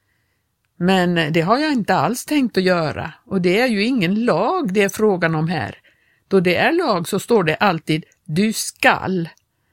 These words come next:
Men här står det, "Pröva mig." Du får om du vill. Det är väl nåd att få ha himmelens fönster öppet över sig och sitt arbete.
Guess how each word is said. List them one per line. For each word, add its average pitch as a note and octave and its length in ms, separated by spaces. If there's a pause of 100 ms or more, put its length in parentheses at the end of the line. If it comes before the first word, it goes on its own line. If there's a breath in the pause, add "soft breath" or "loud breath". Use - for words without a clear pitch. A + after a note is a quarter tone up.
(240)
Men F3 140
här G#3+ 180
står G3 260
det, D#3+ 180 (460 soft breath)
"Pröva G3+ 760
mig." E3 480 (800)
Du A3+ 140
får F#3+ 840
om E3+ 200
du E3+ 100
vill. D#3+ 400 (1000)
Det A3+ 120
är D4 60
väl G4 240
nåd D#3+ 300
att E3 140
få G#3+ 140
ha E3 280
himmelens F#3 720
fönster G#3 640
öppet - 320
över E3 260
sig D3 360
och F3 60
sitt - 200
arbete. C#3+ 720